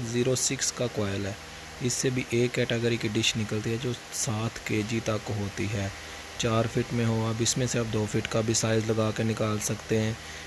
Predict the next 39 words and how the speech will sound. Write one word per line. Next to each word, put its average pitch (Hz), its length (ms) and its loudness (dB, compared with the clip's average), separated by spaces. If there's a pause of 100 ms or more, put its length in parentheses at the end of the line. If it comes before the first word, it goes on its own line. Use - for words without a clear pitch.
(160)
یہ 123 160 4
آپ 120 220 0
کی 127 120 2
اپنی 120 320 2
پسند 117 380 0
ہے 117 120 2
کہ 117 180 0
آپ 110 340 -2
نے 117 260 4
کون 113 260 2
سا 117 140 2
مال 107 380 2
خریدنا 107 380 2
ہے۔ 113 40 2
اور 117 160 2
دوسری 113 500 0
رہی 127 260 4
بات، 120 380 0 (220)
یہ 117 220 4
آگے 117 220 2
ایک 117 260 0
اور 113 220 6
کوائل 101 340 2
ہے، 104 40 -4 (560)
یہ 131 240 4
کوائل 127 360 4
جو 127 100 4
ابھی 120 260 4
ہے، 117 260 4
یہ 120 240 2 (300)
چار 110 340 2
کے 117 160 4
جی 113 120 0
والا 117 280 4
ہے 117 160 2
کوائل۔ 110 320 0 (500)
اس 120 180 0
کے 131 120 2
علاوہ 117 340 2